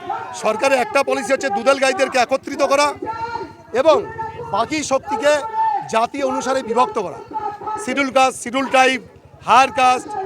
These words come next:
পাল, ঘোষ, নমশূদ্র, ধোপা, বিভিন্ন জাতিতে বিভক্ত করবার চেষ্টা করছে সরকার। সেই জন্য আদিবাসীদেরকে অত্যাচার করছে, আদিবাসীদের সম্পর্কে কটূক্তি করছে,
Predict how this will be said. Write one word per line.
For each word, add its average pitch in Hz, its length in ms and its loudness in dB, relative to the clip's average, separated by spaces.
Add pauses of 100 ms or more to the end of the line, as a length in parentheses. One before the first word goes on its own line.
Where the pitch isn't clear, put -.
(260)
পাল, 247 440 4
ঘোষ, 240 380 4 (100)
নমশূদ্র, 247 680 -4
ধোপা, 269 340 -2 (480)
বিভিন্ন 294 420 2
জাতিতে 262 420 0
বিভক্ত 254 340 0
করবার 240 300 -2
চেষ্টা 220 220 -4
করছে - 220 -6
সরকার। - 320 -8 (720)
সেই 254 100 0
জন্য 277 200 0
আদিবাসীদেরকে 262 640 0
অত্যাচার 277 360 2
করছে, 269 320 -2 (500)
আদিবাসীদের 247 500 0
সম্পর্কে 254 420 -2
কটূক্তি 247 320 -4
করছে, 262 360 2